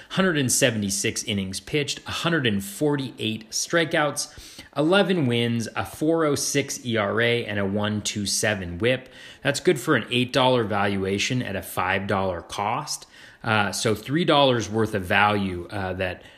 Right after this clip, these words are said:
uh, Marco Gonzalez is getting us right here.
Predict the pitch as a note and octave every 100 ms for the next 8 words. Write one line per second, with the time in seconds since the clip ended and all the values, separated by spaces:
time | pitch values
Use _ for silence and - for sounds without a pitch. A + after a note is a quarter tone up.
0 | - G2+ F#2+ G2+ G2 G2+ G2 G2 F#2 G2+
1 | F#2+ F#2+ F2+ F2+ F2+ F2+ F#2+ F#2 F2+ F2+
2 | - F#2+ F2+ - G#2+ G2+ G2 F#2+